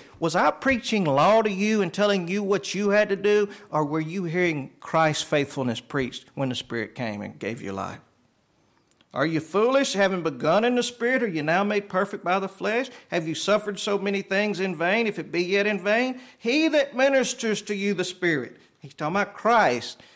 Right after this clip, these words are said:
"he called you into this grace." He's giving you this grace. It's the grace of Christ.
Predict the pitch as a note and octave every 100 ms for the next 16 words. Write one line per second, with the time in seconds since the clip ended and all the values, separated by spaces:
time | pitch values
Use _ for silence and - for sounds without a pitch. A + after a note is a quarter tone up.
0 | _ _ E3+ F3 - A3 A#3 A#3 F3+ E3
1 | C#3+ A2+ C#3 B2+ A#2+ G#2+ - G#2 G#2 G2+
2 | - - _ - F#3+ A3+ - A3+ A#3+ G3+
3 | D#3 D#3 C#3+ C3+ - C#3+ C3 B2+ C3+ _
4 | C3+ - B2 C#3 E3 F3 F3+ - A3+ G3
5 | C#3